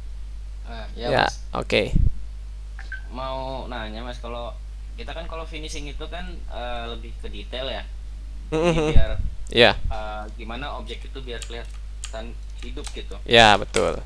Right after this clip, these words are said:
Speaker 1: Kayak dari segi bayangannya,
Speaker 2: Mm-mm.
Speaker 1: kayak, eh, cahaya-cahayanya.
Speaker 2: Ya.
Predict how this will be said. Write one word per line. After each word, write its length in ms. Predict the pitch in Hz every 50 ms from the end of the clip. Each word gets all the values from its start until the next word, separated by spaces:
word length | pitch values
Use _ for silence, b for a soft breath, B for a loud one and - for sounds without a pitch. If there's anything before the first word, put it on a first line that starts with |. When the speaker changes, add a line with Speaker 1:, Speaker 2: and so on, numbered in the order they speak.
| -
Speaker 1:
Kayak 380 | - - - - - - - - - -
dari 160 | 110 107 113
segi 240 | - 113 113 110 104
bayangannya, 960 | 107 107 104 107 107 107 107 107 110 110 110 110 110 110 110 107 110 110 -
Speaker 2:
Mm-mm. 320 | 139 131 127 127 123 117 117
Speaker 1:
kayak, 140 | 120 - - -
eh, 140 | - - - -
cahaya-cahayanya. 840 | - - - - - - - 117 113 110 107 107 110 110 120 120 - - - -
Speaker 2:
Ya. 200 | 143 117 107 101